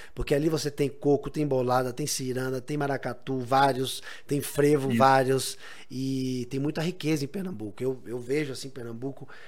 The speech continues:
Speaker 1: como uma, um, um, uma, uma fonte inesgotável,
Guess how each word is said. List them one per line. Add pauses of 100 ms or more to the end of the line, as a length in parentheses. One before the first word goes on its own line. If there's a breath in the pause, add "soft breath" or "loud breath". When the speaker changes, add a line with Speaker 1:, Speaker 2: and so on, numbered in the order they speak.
Speaker 1:
como
uma, (480 soft breath)
um, (180)
um, (260)
uma, (240)
uma
fonte
inesgotável,